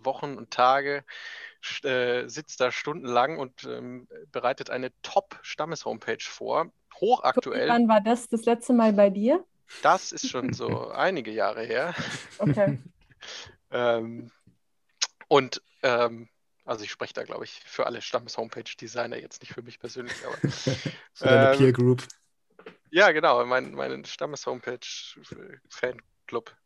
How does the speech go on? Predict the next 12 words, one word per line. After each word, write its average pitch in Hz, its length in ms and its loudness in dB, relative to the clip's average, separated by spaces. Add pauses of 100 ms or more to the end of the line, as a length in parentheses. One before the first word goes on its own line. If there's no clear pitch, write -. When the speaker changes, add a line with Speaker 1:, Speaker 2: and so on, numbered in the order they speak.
(580)
Speaker 1:
Ähm, 131 500 -2 (400)
ja, 123 160 0 (200)
und, 139 220 -6
äh, 135 300 2 (320)
da, 151 120 2
und 165 140 -10
dann 165 120 6
setzt 208 180 4
man 208 100 6
die 190 60 2
so 170 100 2
richtig - 480 -4